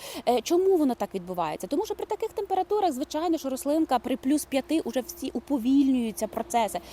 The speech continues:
Вона вже хоче спатоньки, вона вже хоче на зиму, вона так захищається від цих холодів, які її мало би чекати, е, зимою. Е, і, м, звичайно, що коли ця гербіцидна діюча речовина попадає на той самий бур'ян,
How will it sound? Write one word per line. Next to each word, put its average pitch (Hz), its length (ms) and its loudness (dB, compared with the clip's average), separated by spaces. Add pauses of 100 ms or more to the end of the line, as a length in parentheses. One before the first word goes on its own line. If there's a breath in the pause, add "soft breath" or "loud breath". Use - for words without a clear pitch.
(160 loud breath)
Вона 262 140 0
вже 294 100 -2
хоче 285 240 -4
спатоньки, 226 500 -4
вона 247 140 -2
вже 269 100 -4
хоче 269 240 -4
на 254 140 0
зиму, 240 340 0
вона 233 160 -4
так 277 160 -2
захищається 254 600 -2
від 214 120 -8
цих 254 100 -2
холодів, 277 440 0
які 247 200 -4
її 233 380 -2 (260 loud breath)
мало 262 280 2
би 208 120 -4
чекати, 240 580 0
е, 220 300 6
зимою. 247 520 6 (800)
Е, 208 400 2
і, 262 320 4 (380 loud breath)
м, 233 340 -2
звичайно, 339 380 4
що 254 120 0
коли 285 360 4
ця 262 120 0
гербіцидна 240 500 0
діюча 233 340 -2
речовина 233 340 -2
попадає 220 460 0
на 208 80 -4
той 233 140 -4
самий 233 320 -2
бур'ян, 294 360 -2